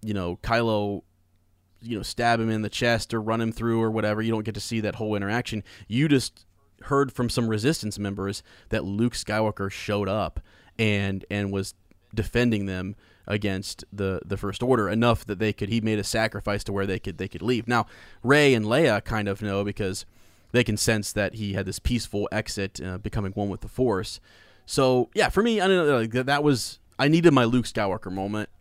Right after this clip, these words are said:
and I really, I wish I would have gotten more moments. I wish it would have been, uh, more,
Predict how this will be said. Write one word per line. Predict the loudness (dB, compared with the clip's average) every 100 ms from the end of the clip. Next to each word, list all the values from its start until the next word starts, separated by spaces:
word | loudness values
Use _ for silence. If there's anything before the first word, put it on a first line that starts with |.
| -4
and | -2 -2
I |
really, | -2 -2 0 0 -2 -6 -12 2
I | 8
wish | 8 8
I | 8
would | 6
have | 6
gotten | 4 2
more | 2 6 6
moments. | 4 -2 -6 -10 -14 -16 _
I | 0
wish | 4 4 2
it | 0
would | 0
have | 0
been, | 0 0 0 -4 -8 _ _ _ _ _
uh, | -4 -2 -4 -4
more, | 2 4 6 2 -2